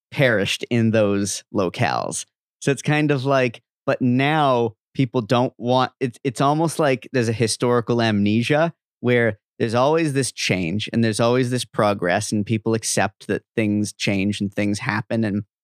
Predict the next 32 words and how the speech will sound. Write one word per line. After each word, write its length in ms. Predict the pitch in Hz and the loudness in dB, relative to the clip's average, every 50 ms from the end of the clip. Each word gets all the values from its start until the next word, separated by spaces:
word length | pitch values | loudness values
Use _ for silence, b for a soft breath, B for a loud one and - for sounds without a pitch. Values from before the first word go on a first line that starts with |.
| _ _ _ _ | _ _ _ _
one 280 | - 110 110 110 110 110 | -4 -2 0 0 2 2
industry 360 | 110 113 107 101 - - 110 | 0 0 -2 -2 -2 -2 -2
rises 600 | 101 104 104 101 98 101 104 104 107 113 110 101 | 0 2 2 2 2 2 2 2 2 0 0 0
and 120 | 113 107 104 | 0 0 0
another 360 | 101 101 104 104 104 110 107 | 0 0 0 0 0 0 0
one 180 | 104 104 101 101 | 0 0 -2 -2
falls 480 | - - 113 113 110 104 101 101 - | -2 0 2 2 2 2 0 -2 -4
and 80 | 107 104 | -4 -2
whatever. 420 | 104 110 123 120 104 90 85 - _ _ _ _ _ _ _ | 0 2 0 2 0 -2 -4 -4 _ _ _ _ _ _ _
But 140 | - 131 123 | -4 -2 0
then 140 | - 139 139 | 0 0 0
a 80 | 139 131 | 2 2
lot 180 | 131 135 135 | 2 2 2
of 100 | 139 131 | 0 -2
people 280 | - 143 131 - 120 113 | -2 -2 -2 -2 -2 -4
kind 260 | - - 127 123 117 | 0 0 0 2 2
of 60 | 110 | 2
then 180 | 110 117 113 110 | 2 2 2 2
lock 400 | 107 104 107 110 113 110 - - | 2 2 2 2 2 0 0 -2
in 160 | 117 110 107 | 0 0 2
that 200 | 110 113 - - | 0 0 -2 -2
perspective 640 | - 117 107 - - 113 110 113 - - 127 113 107 | -4 -4 -4 -2 -2 -2 -2 -2 -2 -2 -4 0 0
into 160 | 110 104 101 | 0 0 -2
present 360 | - - 113 107 101 104 101 - | -2 0 -2 0 0 -2 -4 -2
day. 200 | 92 101 123 131 | 0 0 2 2
Like, 240 | 120 110 104 _ | 2 0 -2 _
the 80 | - 113 | -6 -2
way 220 | 104 127 156 185 | 0 2 2 2
things 300 | 170 - 190 180 170 151 | 2 0 0 0 0 0
are 200 | 170 170 165 143 | 2 2 2 2
right 240 | 120 127 143 - - | 0 0 -2 -2 0
now 400 | - 131 135 - 180 190 202 - | -2 -2 0 0 0 0 -2 -4